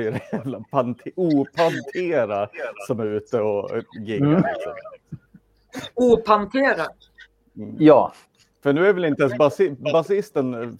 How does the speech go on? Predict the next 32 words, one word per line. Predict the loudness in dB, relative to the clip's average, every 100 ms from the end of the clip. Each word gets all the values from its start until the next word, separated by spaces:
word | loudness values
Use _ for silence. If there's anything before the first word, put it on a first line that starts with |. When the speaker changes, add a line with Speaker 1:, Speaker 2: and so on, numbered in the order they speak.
| _
Speaker 1:
fick | -2 0
något | -2 0
dåligt | 0 0 -2 -6
knä | -4 -2 0 0
eller | -2 -4 -6 -10 -16 -20 -20 -16 -16 -18 _ -14
förkylning, | -8 -6 -4 -6 -6
så | -4
han | -4
är |
ju | -6
inte | -8
ens | -12 -12
med. | -14 -8
Nu | -2
är |
det | -2
ju | 0
bara | -2 2 6
Speaker 2:
Driver | 8 8 8 8
du | 8
Speaker 1:
deras |
Speaker 2:
med, | 6
är |
Speaker 1:
äldre | 6 6
Speaker 2:
inte | 6 6 6
ens | 6
Speaker 1:
musik. | 2 2
Speaker 2:
basisten | 2 0 -8 -6 -4 -2
med | -2 -6
nu? | -8 -16 -20 _ _ -18 -18 _ -16 -10 -10 -8 -10 -10 -12 0
Speaker 1:
<laughs> | 2
I | 2